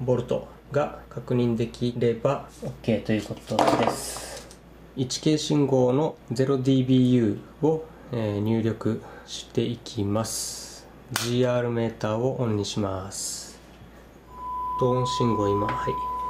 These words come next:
スピーカーから出てますね。この音をここに突っ込んでいきます。で、テストポイントがありまして、イン、プラスとマイナスがあるので、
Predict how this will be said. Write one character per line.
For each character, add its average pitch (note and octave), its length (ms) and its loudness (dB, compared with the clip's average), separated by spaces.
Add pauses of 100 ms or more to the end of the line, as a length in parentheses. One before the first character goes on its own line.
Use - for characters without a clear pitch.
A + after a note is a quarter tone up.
(120)
ス - 140 -8
ピ A#2 60 4
ー G#2+ 80 2
カ - 100 -2
ー G2+ 60 -2
か G2+ 100 0
ら G2+ 80 0
出 G#2 120 0
て G#2 120 -2
ま G#2 80 0
す G2+ 120 0
ね。 G#2+ 60 2 (260)
こ C#3+ 100 6
の D3 220 4
音 C#3 320 4
を E3 160 8 (280)
こ - 80 4
こ A#2 160 8
に A2+ 60 8
突 A2 40 4
っ G#2 40 4 (420)
込 A#2+ 80 8
ん A2 60 8
で G#2 60 6
い - 60 4
き G2+ 100 2
ま G2 280 4
す。 G2+ 60 4 (2000)
で、 C3+ 120 2
テ C#3+ 240 0
ス - 140 -2
ト E3 140 4
ポ E3+ 240 2
イ D#3+ 60 4
ン D3 100 0
ト A2 180 4
が A#2 280 0 (320)
あ C3 100 0
り A2+ 120 0
ま G#2 200 -2
し - 100 -8
て、 - 300 -2 (100)
イ D3 160 6
ン、 G2 180 4 (640)
プ D3+ 80 0
ラ C3+ 120 2
ス - 100 -10
と A2 140 -4
マ G2+ 160 -2
イ G#2+ 80 0
ナ G2+ 100 -4
ス - 260 -12 (1080)
が B2+ 200 -2
あ B2+ 80 0
る A#2 100 0
の G#2 140 0
で、 A2 220 -2